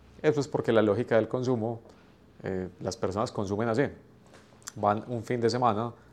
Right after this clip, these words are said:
después de trabajar, ya cuando tienen un tiempo de, de esparcimiento, van directamente a,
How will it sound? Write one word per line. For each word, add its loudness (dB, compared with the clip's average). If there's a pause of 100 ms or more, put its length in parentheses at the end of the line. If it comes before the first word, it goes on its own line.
(120)
después -4
de 2
trabajar, 8
ya 0
cuando -2
tienen -4
un -6
tiempo -2
de, 2
de -4
esparcimiento, 0 (480)
van 2
directamente 0
a, 0